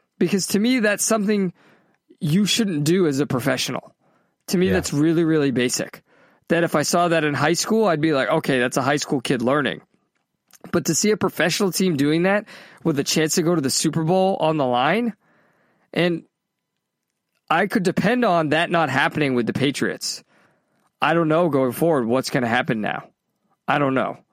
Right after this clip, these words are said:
Speaker 1: The other thing I'd like to touch on with this story is a controversy that I think is a non-controversy, but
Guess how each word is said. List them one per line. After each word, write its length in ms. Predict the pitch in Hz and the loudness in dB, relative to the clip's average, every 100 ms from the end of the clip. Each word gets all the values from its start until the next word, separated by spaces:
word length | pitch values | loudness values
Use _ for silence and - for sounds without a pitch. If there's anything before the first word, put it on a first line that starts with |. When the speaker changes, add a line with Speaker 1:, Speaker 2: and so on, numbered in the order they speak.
| _ _ _ _ _ _ _ _ _ _ _ _ _ _ _ _ _ _ _ _ _ _ _ _ _ _ _ _ _ _ - - _ _ _ _ _ _ _ _ _ _ _ - | _ _ _ _ _ _ _ _ _ _ _ _ _ _ _ _ _ _ _ _ _ _ _ _ _ _ _ _ _ _ -20 -20 _ _ _ _ _ _ _ _ _ _ _ 0
Speaker 1:
The 100 | 196 | 0
other 100 | 226 | 2
thing 160 | 262 | 2
I'd 60 | 254 | 2
like 200 | 202 170 | 2 0
to 80 | 160 | -2
touch 300 | - 165 180 | -2 0 0
on 160 | 160 | 0
with 140 | 151 131 | 0 0
this 140 | 123 | -2
story 540 | - 165 180 151 123 131 | -2 0 2 2 2 0
is 440 | 135 127 120 - - - - - _ _ _ _ _ _ _ _ _ _ _ _ _ _ - | 0 0 -2 -6 -12 -20 -20 -20 _ _ _ _ _ _ _ _ _ _ _ _ _ _ -6
a 60 | |
controversy 840 | 160 - 240 269 247 185 185 - 185 | -4 0 0 2 2 2 2 2 2
that 240 | 151 139 - | 2 0 0
I 180 | 170 220 | 0 2
think 160 | 214 | 0
is 120 | 196 | 0
a 60 | 170 | 0
non-controversy, 1040 | 156 185 190 160 139 135 131 - 143 123 - - _ _ | 2 0 0 -2 0 -2 -2 0 -2 -2 -6 -20 _ _
but 240 | 170 180 | 0 0